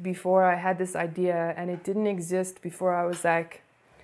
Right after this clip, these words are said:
"Stuff it, I'm doing this." And I had just lived, like, the best work week of my entire life, and I was exhausted and I was tired and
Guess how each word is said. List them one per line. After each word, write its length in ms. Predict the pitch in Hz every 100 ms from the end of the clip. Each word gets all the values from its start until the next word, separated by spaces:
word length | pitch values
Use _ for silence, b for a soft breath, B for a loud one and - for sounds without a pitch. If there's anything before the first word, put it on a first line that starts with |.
| b b b _ -
"Stuff 460 | - - 226 220
it, 80 | 175
I'm 160 | 175 170
doing 320 | 180 214 185
this." 320 | 160 170 -
And 340 | 180 180 180 175
I 120 | 180
had 200 | 180 185
just 300 | 196 208 202
lived, 360 | 175 175 170 175
like, 260 | 160 -
the 60 | 180
best 500 | 165 180 180 180 -
work 400 | 175 175 180 -
week 240 | 175 170
of 200 | - 175
my 180 | 180 170
entire 420 | 170 170 190 180
life, 360 | 180 170 165 -
and 80 | 170
I 60 |
was 120 | 165 170
exhausted 580 | 170 175 170 170 180
and 140 | 175 170
I 60 |
was 100 | 156
tired 460 | - - 160 160 170
and 260 | 170 156